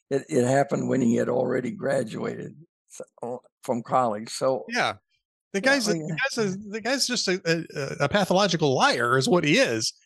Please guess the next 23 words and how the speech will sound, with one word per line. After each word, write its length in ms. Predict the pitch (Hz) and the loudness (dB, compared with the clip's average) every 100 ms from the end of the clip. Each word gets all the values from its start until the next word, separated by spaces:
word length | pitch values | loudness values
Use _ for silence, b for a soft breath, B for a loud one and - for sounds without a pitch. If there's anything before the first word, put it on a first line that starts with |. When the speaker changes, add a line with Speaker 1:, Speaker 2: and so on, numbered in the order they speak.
| _ | _
Speaker 2:
He's 140 | 185 180 | 2 4
a 40 | |
s-, 140 | 165 - | 4 2
Speaker 1:
Yeah. 60 | - 202 | -4 -4
Speaker 2:
he's 120 | 233 | -2
a 40 | |
fabulous. 600 | 202 269 302 247 135 104 - | 0 2 2 2 0 0 0
He's, 280 | 196 175 - - | -2 0 -4 -2
I, 120 | 170 | -2
Speaker 1:
You 80 | 185 | 2
know, 220 | 170 175 | 2 4
Speaker 2:
I 120 | 175 | 2
Speaker 1:
I, 40 | - - | 0 0
I 120 | 170 | 0
had 200 | 196 185 | 6 6
a 60 | 180 | 6
long 320 | 156 156 180 | 4 2 0
career 360 | 180 180 165 165 | -2 -4 -2 0
as 100 | 156 | 0
a 60 | 151 | -2
truck 300 | - 165 - | -2 -4 -2
driver. 440 | 156 110 101 104 - _ _ _ _ _ | 0 0 0 -8 -12 _ _ _ _ _
N-, 120 | 220 | -8